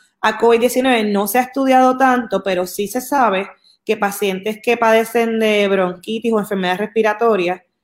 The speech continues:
que casi siempre son, ¿verdad?, eh, infectados por estreptococos, pues tienen, les va un poquito peor en cuanto al covid diecinueve. O sea que no necesariamente está más predispuesto de adquirir la enfermedad, pero que si adquieren la enfermedad, pues, pues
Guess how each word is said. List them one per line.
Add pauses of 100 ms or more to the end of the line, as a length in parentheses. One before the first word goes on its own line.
(140)
que
casi
siempre
son,
¿verdad?,
eh,
infectados
por
estreptococos,
pues (460)
tienen,
les
va
un
poquito
peor
en
cuanto
al
covid
diecinueve.
O
sea
que
no
necesariamente
está
más
predispuesto
de
adquirir
la
enfermedad, (560)
pero
que
si
adquieren
la
enfermedad, (440)
pues,
pues